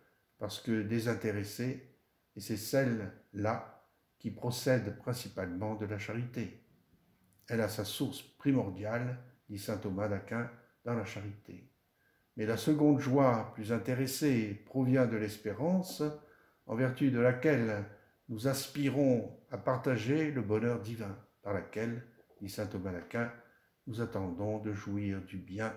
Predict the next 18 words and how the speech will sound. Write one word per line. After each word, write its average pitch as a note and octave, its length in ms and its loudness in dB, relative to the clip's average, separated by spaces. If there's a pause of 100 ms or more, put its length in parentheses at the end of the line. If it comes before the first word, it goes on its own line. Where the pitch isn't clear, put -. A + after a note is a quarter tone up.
(160)
divin. G2+ 340 -4 (220)
Toutefois, G2+ 640 -10 (440)
conclut G#2 320 -6
saint G2 160 -8
Thomas, F#2+ 400 -6 (560)
même C3+ 320 4
ceux, C3 420 4 (560)
même C3+ 280 6
cette - 240 -2
jouissance C3 640 2
parfaite B2 560 -4 (420)
ou G#2+ 100 -4
imparfaite A2 680 -4 (580)
ne G#2+ 140 -2
sera A2+ 500 0
obtenue G2+ 680 -2 (240)
qu'à A2 120 -2
proportion G#2 840 -2